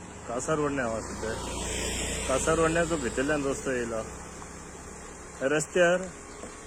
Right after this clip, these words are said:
चवथीच्या पयलींच्यान आमी सांगत आहा की हांगा हे जी फोंडकुलां पडलेली आहा, तेका लागून वेगवेगळ्या तरेन अपघात जायत आहात म्हणून. आयज पळयात,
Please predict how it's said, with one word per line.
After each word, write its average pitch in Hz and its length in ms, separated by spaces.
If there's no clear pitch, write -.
चवथीच्या 165 400
पयलींच्यान 165 480
आमी 160 220
सांगत 135 320
आहा 131 160
की 131 60
हांगा 139 380
हे 135 140
जी 147 120
फोंडकुलां 143 540
पडलेली 135 380
आहा, 107 180
तेका 131 200
लागून 147 380
वेगवेगळ्या 160 500
तरेन 156 220
अपघात 143 360
जायत 135 220
आहात 120 180
म्हणून. 101 160
आयज 135 180
पळयात, 139 280